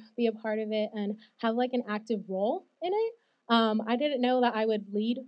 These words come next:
a family group. I didn't know that I would be an intern. I didn't know that I would, um, be on discipleship team. Um, such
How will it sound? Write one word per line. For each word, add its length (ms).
a 60
family 360
group. 320
I 120
didn't 280
know 220
that 140
I 120
would 240
be 100
an 60
intern. 520
I 100
didn't 260
know 180
that 140
I 120
would, 180
um, 380
be 160
on 120
discipleship 640
team. 360
Um, 260
such 380